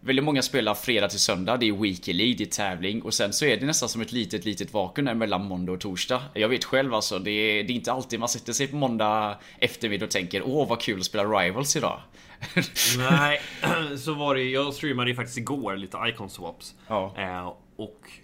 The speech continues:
Speaker 2: jag fick ju möta Umut då, då.
Speaker 1: <laughs>
Speaker 2: Ehm, och jag, jag spelade med mina first owner italienska spelare, jag hade Kolarov på vänsterback, ja, du kan tänka dig, det var,
Speaker 1: Ja.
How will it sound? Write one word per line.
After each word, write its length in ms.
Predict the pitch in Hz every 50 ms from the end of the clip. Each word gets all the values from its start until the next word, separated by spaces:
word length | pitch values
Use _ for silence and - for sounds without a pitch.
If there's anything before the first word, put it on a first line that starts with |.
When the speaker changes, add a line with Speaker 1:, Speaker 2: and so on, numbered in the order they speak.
| - - - - - _
Speaker 2:
jag 160 | - 117 -
fick 120 | 123 104 117
ju 60 | 113
möta 240 | 110 101 - 139 - -
Umut 320 | 131 123 113 104 95 - -
då, 120 | - 92 85
då. 140 | 82 76 73 - - - - - -
Speaker 1:
<laughs> 100 | 147 139 - 123 123 143 139 - - 175 - 101 104 104 104 107 107 107
Speaker 2:
Ehm, 320 | 107 107 104 104 104 104 101 101 107 - - - - - - - -
och 160 | 131 127 127
jag, 560 | 127 127 127 127 123 123 120 117 117 113 - -
jag 140 | 127 135 131
spelade 220 | - 156 127 123
med 120 | 127 127 127
mina 140 | 123 120 120
first 300 | 123 135 127 120 123 127
owner 280 | 127 127 120 120 117
italienska 520 | 117 117 123 123 117 117 113 107 113 - -
spelare, 260 | - - 220 240 220
jag 40 | 208
hade 120 | 185 -
Kolarov 440 | - - 160 196 208 208 190 196 190
på 100 | 185 185
vänsterback, 600 | 190 185 175 156 - 180 165 175 175 170 - -
ja, 220 | - 131 104 95 - 123
du 120 | 123 117
kan 140 | 120 113 113
tänka 320 | 123 107 95 87 117 104
dig, 120 | 92 90 92
det 100 | 104 107
var, 160 | 110 104 98
Speaker 1:
Ja. 220 | 87 85 85 -